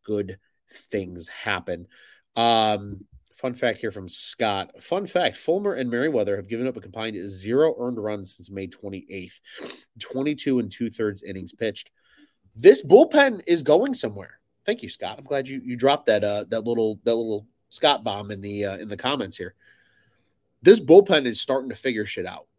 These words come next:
And honestly, that, I think that's what makes, another article on on tap sports net dot com that I wrote today.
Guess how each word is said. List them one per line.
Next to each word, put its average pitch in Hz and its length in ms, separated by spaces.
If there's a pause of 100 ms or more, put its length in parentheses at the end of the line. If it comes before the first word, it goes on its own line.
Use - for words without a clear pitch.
(1000)
And 151 160
honestly, 170 320
that, 147 240
I 151 100
think 208 220
that's 202 200
what 151 120
makes, 131 260 (340)
another 117 260
article 104 360
on 98 120
on 98 140
tap 104 200
sports 95 260
net 92 100
dot 92 120
com 92 200
that 98 80
I 98 40
wrote 101 200
today. 139 240